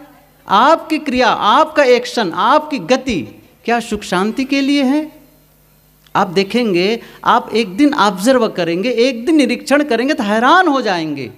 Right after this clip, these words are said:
बहुत सारा समय विपरीत है।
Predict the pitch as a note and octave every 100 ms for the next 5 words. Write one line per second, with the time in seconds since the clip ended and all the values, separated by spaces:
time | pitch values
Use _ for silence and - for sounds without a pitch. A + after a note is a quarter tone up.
0 | _ _ _ _ - B2+ A#3+ B3 F4+ D#4
1 | - G3+ G3 G3 A3+ G#3 - F3 F#3+ A3
2 | F3 G2 - - _ _ _ _ _ _
3 | _ _ C#3 D#3+ D3 E3+ E3+ A2 G#2+ -